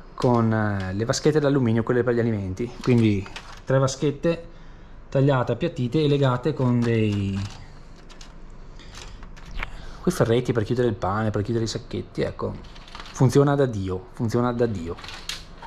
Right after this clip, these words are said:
Ed è leggerissimo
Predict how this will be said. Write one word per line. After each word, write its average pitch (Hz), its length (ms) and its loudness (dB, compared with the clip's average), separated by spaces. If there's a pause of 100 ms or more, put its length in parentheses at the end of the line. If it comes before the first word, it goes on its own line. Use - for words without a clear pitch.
(1400)
Ed 139 140 6
è 123 240 6 (160)
leggerissimo 117 1080 2